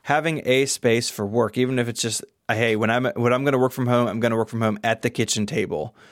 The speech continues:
or I'm going to work at home from the breakfast nook," or whatever it is. Having that zone, I think for a lot of people is really healthy 'cause it, it, it puts you into these different modes. "Okay, I'm here. It's during the workday. My laptop is here.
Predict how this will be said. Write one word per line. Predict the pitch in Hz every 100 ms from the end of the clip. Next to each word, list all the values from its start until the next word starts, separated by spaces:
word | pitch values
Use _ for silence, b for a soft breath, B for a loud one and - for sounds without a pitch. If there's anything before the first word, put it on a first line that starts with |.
| B B
or | 117
I'm | 107
going | 113 113
to |
work | 110 110 107 - _ -
at | 117
home | 110 110 107 104 B B
from | - - 131 127 120
the | 113 113 107 101
breakfast | 113 110 113 -
nook," | 107 104
or | 113
whatever | 110 113 107 107
it | 95
is. | 117 117 101 101 - b b b b b b -
Having | - 143 170 175 156
that | 131 - -
zone, | 117 113 139 143 113 104 104 107 b b b b b _ _ _ _ -
I |
think | 123 113
for | 120
a | 117
lot | 120 131
of | 123
people | 131 123 113
is | 104
really | 104 113 113 110 107
healthy | - 127 - 175
'cause | 185 123
it, | 110 -
it, | 110 - -
it | 117 - -
puts | 147 143
you | 147
into | 127 120
these | 117
different | 107 107 85
modes. | 110 107 -
"Okay, | 120 127
I'm | 120 117
here. | 131 135 120
It's | -
during | 120 113
the |
workday. | 107 110 113 104
My | 101
laptop | 107 107 110 104
is |
here. | - 104 101 95